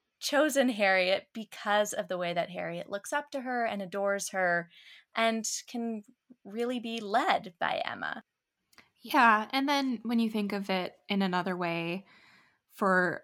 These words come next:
Speaker 2: a woman at that time, like, really the only thing that Emma can possibly do with her cleverness,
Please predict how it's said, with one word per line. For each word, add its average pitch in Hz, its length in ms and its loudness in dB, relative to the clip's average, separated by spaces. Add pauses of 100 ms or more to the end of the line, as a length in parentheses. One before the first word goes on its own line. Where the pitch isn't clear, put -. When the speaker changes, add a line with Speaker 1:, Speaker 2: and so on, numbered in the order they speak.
Speaker 2:
a 202 80 2
woman 180 280 2
at 196 120 0
that 226 220 2
time, 247 500 -2
like, 185 260 -4
really 208 300 2
the 175 160 0
only 185 260 2
thing 180 200 -2
that 165 120 -2
Emma 165 160 2
can 175 160 -4
possibly 190 480 -2
do 156 540 -2
with 160 300 -2 (180)
her 170 300 2
cleverness, 196 800 0